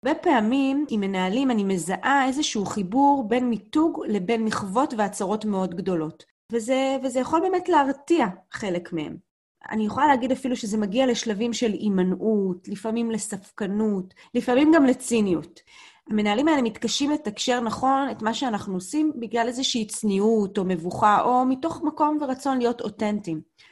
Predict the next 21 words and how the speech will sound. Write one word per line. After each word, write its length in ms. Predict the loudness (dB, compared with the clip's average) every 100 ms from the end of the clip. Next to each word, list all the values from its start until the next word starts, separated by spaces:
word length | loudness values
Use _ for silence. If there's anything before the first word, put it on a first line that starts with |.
| _
אבל 160 | -6 -4
הרבה 240 | -2 -2
פעמים 360 | -2 0 2 0
מותג 380 | -2 0 0 2
הרי, 440 | 0 -2 -2 -4 -8 -8
אה, 60 | -6 -6 -4
נבנה 480 | -4 -4 -2 0 0 -2
ממעשים 520 | -2 0 -2 -2 -4
שהם 200 | -2 -2
מעשים 360 | -2 -4 -6 -8
קטנים, 560 | -8 -4 -2 -2 -2 -6 -16 -20 _
מהשפה 500 | -2 0 -2 -4 -2
שאנחנו 380 | -2 -4 -4 -4
משתמשים 580 | -6 -6 -8 -6 -6 -6
בה, 100 | -6 -8 -20 -14 -6
ומאיך 320 | 0 0 0
שאנחנו 300 | 0 0 0
מתייחסים 460 | -2 -2 -6 0 2
לאנשים 440 | 2 0 -2 -2
באופן 340 | -2 -4 -6 -10
כללי. 360 | -6 -4 -6